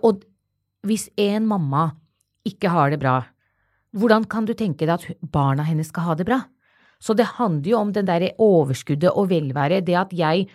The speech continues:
må si nei for eksempel til alt fordi jeg skal sitte hjemme og heller ha, være sint og litt irritert og tenke at, «Åh, nå må jeg være hjemme på grunn av dette med barna.» Klart, noen ganger, selvfølgelig, du må jo velge ting. Jeg velger jo mange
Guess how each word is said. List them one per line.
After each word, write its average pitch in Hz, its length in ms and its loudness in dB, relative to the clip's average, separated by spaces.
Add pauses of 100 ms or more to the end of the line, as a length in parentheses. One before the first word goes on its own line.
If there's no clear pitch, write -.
(300)
må 185 160 2
si 196 260 0
nei 170 440 2
for - 140 -8
eksempel 170 340 -4
til 208 200 -4
alt 170 280 0
fordi 175 180 -2
jeg 156 140 0
skal 185 140 -10
sitte 196 280 -6
hjemme 170 340 2
og 170 260 -2
heller 160 320 -2
ha, 165 220 0 (280)
være 165 260 0
sint 151 380 -6
og 170 80 2
litt 160 180 -4
irritert 165 520 0 (380)
og - 60 -2
tenke 170 240 -2
at, - 80 -4
«Åh, - 240 -6
nå 175 80 -4
må 160 100 -2
jeg 160 140 0
være 160 160 0
hjemme 143 220 0 (100)
på 170 140 -4
grunn 147 100 -2
av 147 100 -4
dette 147 240 -8
med 143 140 -4
barna.» 143 260 0
Klart, 202 280 -4
noen 202 220 -2
ganger, 180 280 0
selvfølgelig, 180 480 -4
du 170 60 -2
må 143 160 0
jo 226 60 -2
velge 139 360 -2
ting. 240 220 -2 (340)
Jeg 170 240 4
velger 156 220 0
jo 190 80 2
mange 165 180 2